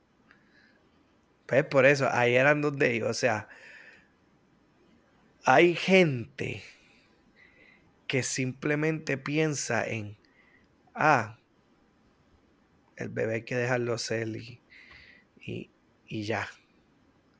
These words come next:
No puedo hacer, no, como que déjalo que se manifieste". Pero, hello, hay que buscarle, o sea, tú estás consciente, estás con personas a tu alrededor,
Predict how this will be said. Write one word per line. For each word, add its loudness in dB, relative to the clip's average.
No -4
puedo 2
hacer, -6
no, -8
como -6
que -2
déjalo 0
que -6
se -6
manifieste". -6
Pero, -2
hello, -2
hay 2
que -6
buscarle, 0
o -2
sea, 2
tú -6
estás -8
consciente, -4
estás -6
con -6
personas -2
a -4
tu -2
alrededor, 2